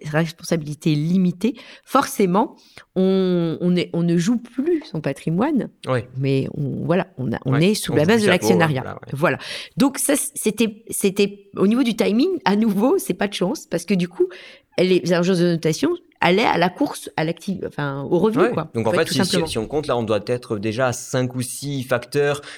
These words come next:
Speaker 2: qui ont pas forcément de lien les uns
Speaker 1: Non.
Speaker 2: avec les autres, mais qui ont tous agi dans le même sens.
Speaker 1: Exactement, la
Speaker 2: Ouais.
Speaker 1: déresponsabilisation de la
Speaker 2: Ouais, voilà.
Speaker 1: décision, en fait, tout
Speaker 2: D'accord.
Speaker 1: simplement.
Speaker 2: Et ces agences de notation, moi, c'est une des choses qui me fascine le plus.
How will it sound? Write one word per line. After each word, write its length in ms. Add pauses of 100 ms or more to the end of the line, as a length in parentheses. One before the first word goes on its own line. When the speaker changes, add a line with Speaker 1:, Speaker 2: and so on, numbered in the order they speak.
Speaker 2:
qui 100
ont 40
pas 140
forcément 440
de 80
lien 240
les 160
uns 40
Speaker 1:
Non. 60
Speaker 2:
avec 80
les 180
autres, 240
mais 140
qui 360 (100)
ont 120
tous 280
agi 260
dans 140
le 60
même 160
sens. 260
Speaker 1:
Exactement, 400
la 100
Speaker 2:
Ouais. 40
Speaker 1:
déresponsabilisation 960
de 60
la 60
Speaker 2:
Ouais, 60
voilà. 160
Speaker 1:
décision, 260
en 40
fait, 180
tout 160
Speaker 2:
D'accord. 220
Speaker 1:
simplement. 140 (180)
Speaker 2:
Et 80
ces 160
agences 220
de 60
notation, 360
moi, 120
c'est 120
une 100
des 80
choses 200
qui 100
me 60
fascine 280
le 100
plus. 340